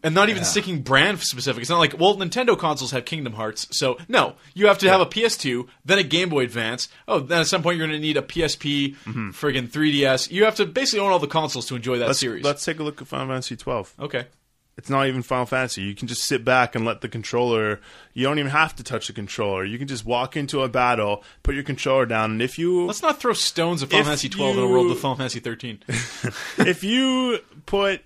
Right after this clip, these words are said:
Speaker 2: your controller down, you have your gambit set up and all your characters, the game plays itself. Final Fantasy thirteen, let's take a look at that. The story, <laughs> the, the lack of a world map.
Speaker 1: The lack
Speaker 2: the
Speaker 1: of
Speaker 2: l-,
Speaker 1: characters.
Speaker 2: The, the lack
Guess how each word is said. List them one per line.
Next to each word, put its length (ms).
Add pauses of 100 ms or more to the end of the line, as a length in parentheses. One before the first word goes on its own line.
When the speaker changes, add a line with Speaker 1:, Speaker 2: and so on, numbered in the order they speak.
Speaker 2:
your 160
controller 420
down, 280
you 80
have 140
your 100
gambit 380
set 200
up 120
and 80
all 80
your 100
characters, 500
the 60
game 240
plays 280
itself. 480 (200)
Final 220
Fantasy 300
thirteen, 540
let's 160
take 160
a 60
look 200
at 100
that. 340 (240)
The 80
story, 680 (120)
<laughs> 100
the, 400
the 220
lack 420
of 100
a 100
world 460
map. 460
Speaker 1:
The 80
lack 220
Speaker 2:
the 60
Speaker 1:
of 120
Speaker 2:
l-, 120 (140)
Speaker 1:
characters. 520
Speaker 2:
The, 100
the 240
lack 180